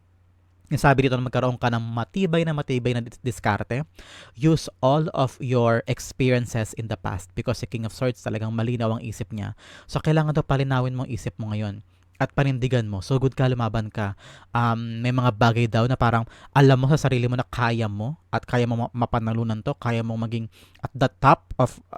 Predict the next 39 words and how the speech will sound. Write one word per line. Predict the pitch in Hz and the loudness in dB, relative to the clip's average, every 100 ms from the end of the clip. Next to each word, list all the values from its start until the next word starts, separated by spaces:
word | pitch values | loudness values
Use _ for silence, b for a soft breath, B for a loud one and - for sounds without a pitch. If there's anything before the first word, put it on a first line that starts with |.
| - | -2
uh, | 123 113 110 | 2 4 2
this, | 117 135 - - | 2 0 0 -8
this | 123 127 - | -2 -2 -2
game. | 127 120 117 143 196 - B B B - | -2 0 0 -4 -8 -14 B B B -6
Ito | - | 0
man | 131 127 131 | 2 2 2
ay | 123 120 B - | 2 0 B -2
marami | 127 131 127 | 2 4 4
kayong | 131 127 | 2 2
naglalaban-laban | 127 120 117 117 113 113 110 120 | 4 4 4 2 2 2 2 0
sa | - | -2
isang | - 120 | -2 -2
posisyon | 117 117 - 117 120 | -2 -2 0 0 0
o | 135 110 | -2 -4
sa | - | -4
isang | 110 - 113 110 | -4 -2 -4 -4
slot | - 113 120 - - | -2 0 0 -2 -16
for | - 107 | -6 -4
a | 104 | -2
certain | 123 123 110 95 | -2 -2 -4 -2
job. | 101 117 127 B B B | 0 0 -2 B B B
Ah, | 139 | -4
ipakita | - 131 135 143 | -2 0 0 0
mo | 131 | 0
daw | 127 | 0
yung | 127 131 | 0 0
iyong | 123 | -2
kakayanan. | 117 - 117 113 131 170 - | -4 -2 -2 -2 -4 -6 -6
Ito | 127 - | -2 2
ang | 139 135 | 0 2
tamang | 131 123 127 | 0 0 -2
panahon | 123 117 120 123 | -4 -2 -2 -2
na | 123 | -2
wag | 104 123 123 - | 0 -2 -2 -2
kang | 135 123 | -2 -2
mahihiya, | 123 117 120 120 113 | -2 -2 -2 -2 -2
Cancer. | 127 117 117 135 143 B B B - | -2 -4 -4 -6 -8 B B B -4
Wag | 127 | -4
mong, | 120 131 131 | -2 -2 -2